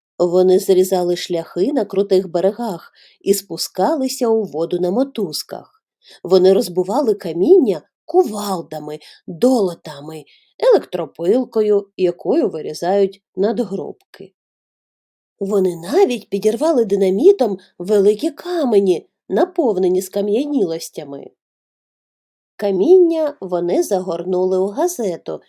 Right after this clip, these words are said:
і віднесли назад в автомобіль. «Ми не знали, що це таке», —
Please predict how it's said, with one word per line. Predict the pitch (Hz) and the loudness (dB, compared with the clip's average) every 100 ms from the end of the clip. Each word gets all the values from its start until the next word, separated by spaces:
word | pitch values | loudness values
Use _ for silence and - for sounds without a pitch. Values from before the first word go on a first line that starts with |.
| _ _ | _ _
і | - 415 254 | 0 0 2
віднесли | 196 165 180 359 - 269 | -4 -2 -2 -2 -2 -2
назад | 190 170 165 170 185 _ _ | -2 -6 -4 -4 -4 _ _
в | 196 | -2
автомобіль. | 208 - 196 214 262 170 - - _ _ _ _ _ | -2 0 0 0 -2 -6 -16 -20 _ _ _ _ _
«Ми | 208 202 | -2 0
не | 294 | -2
знали, | - 480 370 220 | -2 0 2 0
що | - - | -4 -8
це | - 277 | -6 -4
таке», — | 370 466 - 208 160 | -4 -4 -4 -6 -6